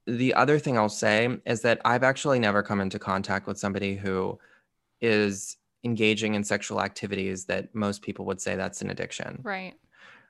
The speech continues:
Speaker 1: Um, maybe a few times, but I've not, you know, had someone come in to see me that says, "You know, I've just been jerking off for fifteen hours
Speaker 2: <laughs>
Speaker 1: today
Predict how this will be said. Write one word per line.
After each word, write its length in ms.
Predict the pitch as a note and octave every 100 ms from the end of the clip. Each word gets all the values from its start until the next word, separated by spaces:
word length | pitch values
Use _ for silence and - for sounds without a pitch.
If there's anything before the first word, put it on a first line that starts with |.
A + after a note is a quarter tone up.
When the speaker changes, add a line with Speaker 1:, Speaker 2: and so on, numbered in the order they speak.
| -
Speaker 1:
Um, 560 | G#2 G2+ G2+ G2+ G2 - _
maybe 320 | - B2 B2+
a 60 | D3
few 280 | - A2 A#2
times, 720 | - F3+ F#3+ G3+ G#3 G#3 - - - _
but 400 | G#2 G#2+ G#2+ - -
I've 200 | A#2+ A2
not, 340 | A#2 A2 G#2+ -
you 100 | A2+
know, 140 | G2+
had 260 | G#2 G2 F#2
someone 300 | G2+ G2 G2
come 180 | G#2+
in 60 | G2
to 60 | G2
see 140 | -
me 80 | G2
that 120 | G2
says, 180 | - G2+ -
"You 80 | B2
know, 220 | A2+ G#2+
I've 140 | A2+ A2
just 220 | A#2+ -
been 120 | B2+
jerking 340 | A#2+ A#2 B2
off 260 | G#2 G2+ G2+
for 260 | G#2+ G2+ A#2
fifteen 380 | B2 A#2 - B2
hours 360 | G2+ G2+ G#2 G#2
Speaker 2:
<laughs> 0 |
Speaker 1:
today 440 | G2+ G2 G2 G2